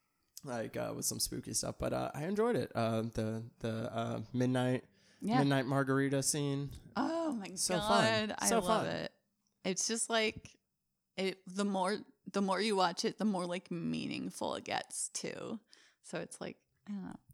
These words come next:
Speaker 2: It's just, like,
Speaker 1: Mm-hmm.
Speaker 2: such a comfortable movie. And, like, I grew up as a Hocus Pocus ass bitch.
Speaker 1: Mm.
Speaker 2: So it was, like, hard to shift allegiances. But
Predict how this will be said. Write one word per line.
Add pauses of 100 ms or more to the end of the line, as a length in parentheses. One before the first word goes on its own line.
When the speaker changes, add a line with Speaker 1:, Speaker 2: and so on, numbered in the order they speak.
(100)
Speaker 2:
It's
just,
like,
Speaker 1:
Mm-hmm.
Speaker 2:
such
a
comfortable
movie.
And,
like,
I
grew
up
as
a
Hocus
Pocus
ass
bitch. (160)
Speaker 1:
Mm.
Speaker 2:
So
it
was,
like,
hard
to
shift
allegiances. (240)
But